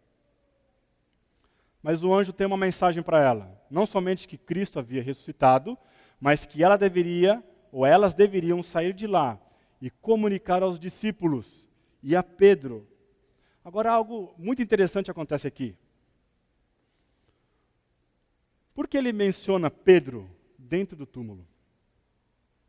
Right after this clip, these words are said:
Eu confesso que eu gastei um tempo aqui digerindo. Na primeira leitura eu passei batido, mas, meus irmãos, há algo tão precioso aqui do caráter de Jesus,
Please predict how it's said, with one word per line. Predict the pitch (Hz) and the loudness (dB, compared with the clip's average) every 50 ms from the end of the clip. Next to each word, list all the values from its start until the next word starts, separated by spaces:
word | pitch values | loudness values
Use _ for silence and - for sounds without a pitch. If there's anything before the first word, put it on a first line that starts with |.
| _ _ _ _ _ _ _ _ _ _ _ _ _ _ _ _ _ _ _ _ _ _ _ _ _ _ _ _ _ _ _ _ _ _ _ _ _ _ _ _ _ _ _ _ _ _ _ _ _ | _ _ _ _ _ _ _ _ _ _ _ _ _ _ _ _ _ _ _ _ _ _ _ _ _ _ _ _ _ _ _ _ _ _ _ _ _ _ _ _ _ _ _ _ _ _ _ _ _
Eu | 135 143 | -8 -4
confesso | - 196 180 - 196 190 175 - 185 | -4 -4 -2 0 0 0 0 -2 -6
que | - | -10
eu | 185 170 | -4 0
gastei | 175 165 - - 185 | 0 0 0 0 -2
um | 185 | -2
tempo | 180 - 180 175 170 170 156 | -2 -2 -4 -4 -4 -4 -10
aqui | 139 - - 160 165 170 170 170 165 170 _ _ _ _ _ _ _ _ _ _ - | -12 -10 -6 -4 -2 -2 -2 -4 -6 -10 _ _ _ _ _ _ _ _ _ _ -14
digerindo. | 113 135 165 151 165 160 151 156 160 165 170 160 170 170 170 160 - _ _ _ _ _ _ _ - | -8 -8 -2 0 2 2 2 2 2 0 0 -2 -4 -4 -6 -6 -12 _ _ _ _ _ _ _ -2
Na | 143 156 | 0 0
primeira | 151 170 180 190 190 196 | 2 2 4 4 6 6
leitura | 196 190 185 - - 185 185 180 | 6 4 2 2 2 4 4 4
eu | 175 | 4
passei | - - 165 - - 175 | 2 2 0 2 2 2
batido, | 170 180 165 - - - 185 180 165 170 190 202 - _ _ _ _ _ _ _ _ _ _ _ _ _ _ _ _ | 4 4 4 4 2 -6 -6 -4 -4 -4 -4 -6 -6 _ _ _ _ _ _ _ _ _ _ _ _ _ _ _ _
mas, | - 151 151 147 | -8 -8 -6 -6
meus | 170 175 165 | -6 -6 -6
irmãos, | 160 165 160 170 175 170 156 151 | -6 -4 -2 -2 -2 -2 -2 0
há | 156 | 0
algo | 160 160 156 156 | 0 0 -2 -4
tão | - - 202 220 208 | -10 -8 -8 -8 -8
precioso | - - 151 135 - - - 160 160 156 139 117 120 | -8 -10 -12 -12 -12 -10 -6 -4 -4 -4 -4 -6 -10
aqui | 113 _ - 139 | -14 _ -12 -12
do | 131 127 - | -12 -12 -4
caráter | - 123 123 139 151 - - 135 | -2 0 0 0 -2 -6 -10 -16
de | 120 120 | -16 -16
Jesus, | 113 113 110 101 104 107 95 _ _ _ _ _ | -16 -16 -16 -18 -18 -20 -20 _ _ _ _ _